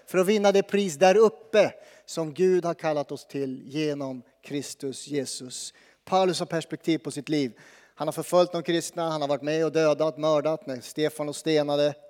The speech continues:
Han är liksom, han har gjort så mycket dåligt.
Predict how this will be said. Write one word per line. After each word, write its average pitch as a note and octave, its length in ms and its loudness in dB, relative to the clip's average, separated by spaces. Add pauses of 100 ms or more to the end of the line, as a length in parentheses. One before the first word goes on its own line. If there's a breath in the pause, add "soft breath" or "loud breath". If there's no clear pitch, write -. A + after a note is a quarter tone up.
(440 loud breath)
Han D#3+ 200 -8
är E3+ 240 -2
liksom, D#3+ 480 -4 (420)
han D3+ 160 -18
har E3+ 80 -6
gjort F#3+ 200 -2
så A#3 360 -2
mycket G3+ 300 0
dåligt. F3+ 640 2